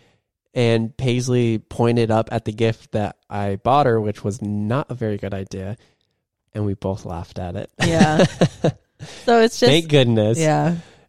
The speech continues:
Speaker 1: It's good to laugh.
Speaker 2: Yeah. Anyway,
Speaker 1: So,
Speaker 2: I just
Speaker 1: I'm
Speaker 2: think
Speaker 1: super
Speaker 2: you're a
Speaker 1: happy
Speaker 2: good
Speaker 1: about that.
Speaker 2: gift giver.
Speaker 1: Thank you. I appreciate that.
Speaker 2: Um,
Speaker 1: I get it from my mom, I think.
Speaker 2: Yeah, probably. She, she's pretty good at, she's a thoughtful gift giver. Okay,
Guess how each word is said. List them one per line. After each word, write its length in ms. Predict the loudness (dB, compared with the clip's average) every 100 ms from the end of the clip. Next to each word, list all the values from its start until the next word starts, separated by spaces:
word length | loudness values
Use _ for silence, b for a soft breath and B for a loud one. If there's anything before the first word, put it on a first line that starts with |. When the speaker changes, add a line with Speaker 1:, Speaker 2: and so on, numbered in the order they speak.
| -6
Speaker 1:
It's 400 | -2 -2 -4 -10
good 400 | _ -2 -2 -2
to 100 | -4
laugh. 540 | -4 -6 -8 -12 _ _ _ -8
Speaker 2:
Yeah. 320 | -2 0 0 -2 _ _ _ _ _ _ _ _ _ _ -2
Anyway, 360 | 2 4 2 2
Speaker 1:
So, 60 | 2
Speaker 2:
I 40 |
just 80 | 2
Speaker 1:
I'm 40 | 2
Speaker 2:
think 100 | 4
Speaker 1:
super 80 | 4
Speaker 2:
you're 80 | 4
a 20 |
Speaker 1:
happy 60 | 4
Speaker 2:
good 80 |
Speaker 1:
about 120 | 0 0
that. 120 | -2
Speaker 2:
gift 140 | -4
giver. 200 | -6 0
Speaker 1:
Thank 200 | 2 2
you. 60 | 0
I 100 | -2
appreciate 520 | 0 -2 -2 -4 -6 -6
that. 200 | -8 -8 b b b b 0
Speaker 2:
Um, 340 | 4 4 4
Speaker 1:
I 60 | 2
get 180 | 0 -2
it 100 | -2
from 140 | -2
my 100 | -2
mom, 260 | -2 -4 -4
I 80 | -4
think. 340 | -4 -8 -12 _ _ _ _ _ _ _ _ _ _ _ -4
Speaker 2:
Yeah, 220 | -2 -2
probably. 680 | -2 -2 -2 -4 -4 -4 -6 _ _ _
She, 240 | -4 -4 -4 -14
she's 220 | -8 -6 -4
pretty 280 | -4 -4 -4
good 160 | -4
at, 140 | -4 -4
she's 220 | -4 0
a 80 | 2
thoughtful 400 | 2 0 0 -6
gift 240 | -4 -8 -8
giver. 260 | -6 -6 -8 B B
Okay, 360 | 2 4 2 0